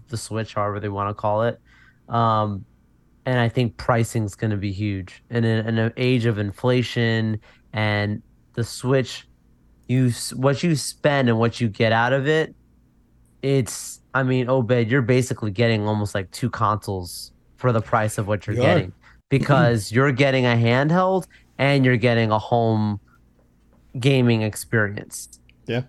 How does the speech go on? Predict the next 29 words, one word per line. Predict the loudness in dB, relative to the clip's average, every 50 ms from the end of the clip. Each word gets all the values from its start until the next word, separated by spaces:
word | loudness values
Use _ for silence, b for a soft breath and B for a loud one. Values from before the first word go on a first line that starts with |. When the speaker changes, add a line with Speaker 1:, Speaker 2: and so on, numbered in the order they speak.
| _ -2
Speaker 1:
That's | -2 -2 0 0 0
why | 0 2 2
I | 2
think | 0 0 2
a | 2 2
lot | 2 2 2 2 0
of | -2 -2
people | -2 -4 -2 0 0 2
have | 2 2 0 0 0
really | 0 2 2 2 0 0
just | 0 0 -2 -2 -2 -8
connect, | -6 -4 -2 -2 -2 -2 -2 -2
they | -2 -2
connect | -2 -2 -2 -2 -2 0 0 -2
with | -2 -2
the | -2
brand, | -2 0 2 2 4 2 2 0
they | 0
connect | -2 -2 -4 -2 -2 -4
with | -4 -4
the | -4
games | -2 0 0 2 2 0 0 0
that, | -2 -4 -4 -4 -4
that | -4 -4 -2
they | -2 -2
have | 0 2 2 2 2 2 0
on, | 0 0 -2 -2
on | -2 -2 -2 -2 -2
there, | -4 -4 -4 -4 -6